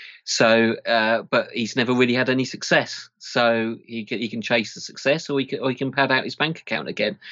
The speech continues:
And I think either i-, is a valid option for the player. And, uh, there's a lot of players, like you mentioned, Richard Sherman. Um,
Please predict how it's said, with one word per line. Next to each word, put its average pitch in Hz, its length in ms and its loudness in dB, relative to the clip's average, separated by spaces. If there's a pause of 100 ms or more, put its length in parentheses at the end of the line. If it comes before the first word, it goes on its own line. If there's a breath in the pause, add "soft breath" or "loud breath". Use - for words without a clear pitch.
(180 loud breath)
And 117 140 2
I 113 60 6
think 120 240 0
either 117 580 6
i-, 113 200 -2
is 117 180 -2
a 113 40 4
valid 113 360 0
option 120 340 -4
for 120 140 -12
the 113 60 -4
player. 131 500 0
And, 117 160 -4
uh, 120 60 0
there's 117 200 0
a 123 60 -2
lot 139 180 4
of - 80 -2
players, 104 320 0 (300 loud breath)
like 120 100 4
you 113 40 4
mentioned, 117 300 2
Richard 113 280 0
Sherman. 135 420 4 (420 loud breath)
Um, 113 400 4